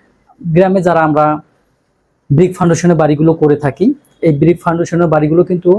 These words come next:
করতে খরচ হয়। এর থেকে যদি কিছু টাকা যোগ করা হয় বা অ্যাড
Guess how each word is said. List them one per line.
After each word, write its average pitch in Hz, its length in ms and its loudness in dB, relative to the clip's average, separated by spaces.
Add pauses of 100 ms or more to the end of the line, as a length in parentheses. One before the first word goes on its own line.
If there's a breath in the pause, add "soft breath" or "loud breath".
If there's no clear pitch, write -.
(380 soft breath)
করতে 190 320 0 (680)
খরচ 190 300 0
হয়। 120 200 -2 (600)
এর 233 180 2
থেকে 254 220 0
যদি 240 220 0
কিছু 220 240 -2
টাকা 185 280 0 (460)
যোগ 160 320 -2
করা 151 240 -2
হয় 143 240 -4 (340)
বা - 100 -2
অ্যাড 160 200 -2